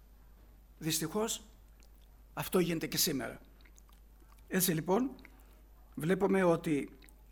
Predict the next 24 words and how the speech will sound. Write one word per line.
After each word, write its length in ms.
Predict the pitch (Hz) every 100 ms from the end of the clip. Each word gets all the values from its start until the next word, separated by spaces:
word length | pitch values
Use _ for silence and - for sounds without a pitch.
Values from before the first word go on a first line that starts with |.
| - - - - -
ο 80 | -
Γεδεών 400 | 139 143 156 214
εδώ 220 | 180 170
διάλεξε 400 | 196 180 196 185
το 100 | -
δύσκολο 400 | 156 196 - 143
δρόμο. 360 | 131 131 107 107 - - - - - - - - - - - -
Τα 120 | -
δύσκολα 380 | 147 175 - 131
διάλεξε. 460 | 123 131 117 - - - - - - - - - - - - -
Διάλεξε 760 | 147 156 165 175 175 - 247 - -
να 200 | - 143
ψάχνει 640 | - - 254 196 196 233 294 - - - - - - - - - - - -
μήπως 380 | 160 196 202 -
κάποιος 340 | 202 196 208
μπορεί 220 | 156 170 185
να 120 | 180
του 100 | 165
πει 120 | 220
που 100 | 185
θα 120 | 180
βρει 120 | 165
το 120 | 165 156
Θεό. 280 | 143 113